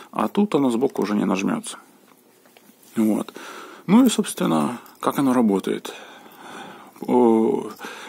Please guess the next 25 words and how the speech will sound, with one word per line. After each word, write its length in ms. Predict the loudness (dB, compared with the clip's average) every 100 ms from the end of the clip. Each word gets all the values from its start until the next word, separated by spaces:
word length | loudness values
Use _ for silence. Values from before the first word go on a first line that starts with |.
| -4
здесь 240 | 0 0
про-, 280 | 0 -2 -2
всё 200 | -4 -2
просто. 420 | 0 0 0 -4
Ну, 340 | -4 -2 0 2
на 80 | 0
пульте 260 | 0 0
жмёшь 260 | 0 -2 0
кнопочку, 580 | -2 -2 -6 -2 -2 -2 -16 -18 -20 -4
и 160 | 0
либо 180 | 0 -2
включается, 520 | -6 -6 -2 -2 0
в-, 160 | -2 -2 0
либо 220 | 2 4
выключается. 640 | 2 0 -2 -2 0 -2
А 40 | -2
как 180 | 0
оно 100 | 2
будет 140 | 0 -2
включаться 400 | -2 -2 2 2
в-, 140 | 2
или 200 | 0 0
выключаться, 440 | 0 -2 -4 -4 -4
задаётся 380 | 2 2 2 -2
параметрами. 680 | -2 -2 -6 -6 -4 -6